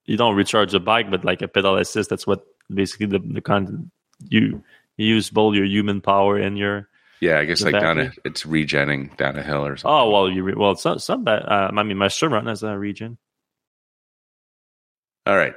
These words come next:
Speaker 2: Uh, Dan's back. I welcome putting superchargers at convenience stores and fast food, but I feel for places like sit-down restaurants and hotels where people are charging will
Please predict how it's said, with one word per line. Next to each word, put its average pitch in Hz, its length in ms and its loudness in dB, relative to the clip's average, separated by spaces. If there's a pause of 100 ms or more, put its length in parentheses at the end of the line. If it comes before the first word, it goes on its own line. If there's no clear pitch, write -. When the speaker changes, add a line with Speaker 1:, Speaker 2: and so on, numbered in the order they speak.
(200)
Speaker 2:
Uh, 80 220 4
Dan's 90 340 2
back. 98 400 0
I 85 80 0
welcome 92 380 2
putting 95 420 2
superchargers 95 640 -2
at 82 140 0
convenience 117 500 0
stores 127 380 2
and 78 180 -6
fast 87 280 0
food, 107 240 2
but 90 100 4
I 76 80 2
feel 85 180 0
for - 140 -12
places 80 340 -2
like 73 160 -2
sit-down 98 480 0
restaurants 85 520 0
and 73 100 -8
hotels 87 640 0
where 73 100 -2
people 73 240 -4
are 69 80 0
charging 85 540 0
will 69 100 -2